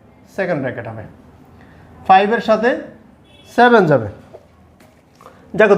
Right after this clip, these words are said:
দুইটা করে এর বেশি লেখা যায় না, এরপর তিনটা করে লেখো, থ্রি, ফাইভ, সেভেন, এই তিনটা করে লেখো। লাস্টে আরেকটা হচ্ছে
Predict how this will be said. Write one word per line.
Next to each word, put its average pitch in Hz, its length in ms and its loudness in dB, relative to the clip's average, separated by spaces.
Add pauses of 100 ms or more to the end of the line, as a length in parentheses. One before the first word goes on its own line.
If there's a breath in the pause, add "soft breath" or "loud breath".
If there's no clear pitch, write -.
দুইটা 240 280 2
করে 269 200 4
এর 233 120 2
বেশি 247 240 -4
লেখা 233 220 0 (680)
যায় 202 320 4
না, 107 60 -8 (840)
এরপর 254 240 -2 (100)
তিনটা 277 280 2
করে 208 160 2
লেখো, 131 160 -2 (120)
থ্রি, 226 200 -4 (580)
ফাইভ, 214 360 4 (520)
সেভেন, 127 300 0 (120)
এই 175 100 -10
তিনটা 214 240 0
করে 165 160 2
লেখো। 117 140 -6 (720 soft breath)
লাস্টে 202 440 2
আরেকটা 233 200 2
হচ্ছে 254 160 -2